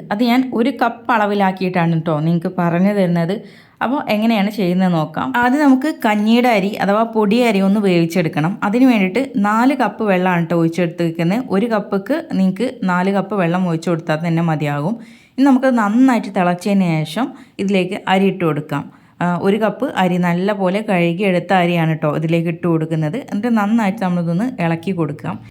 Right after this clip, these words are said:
ഇനി ഇത് നന്നായിട്ട് തിളച്ച് വന്നതിന് ശേഷം മാത്രമാണ് നമ്മളിത്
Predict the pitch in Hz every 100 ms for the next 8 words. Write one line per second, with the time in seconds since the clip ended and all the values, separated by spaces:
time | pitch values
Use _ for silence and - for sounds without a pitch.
0 | - 262 330 320 269 233 269 311 254 254
1 | 208 196 202 294 233 196 208 226 233 190
2 | 190 202 180 175 196 175 208 185 180 185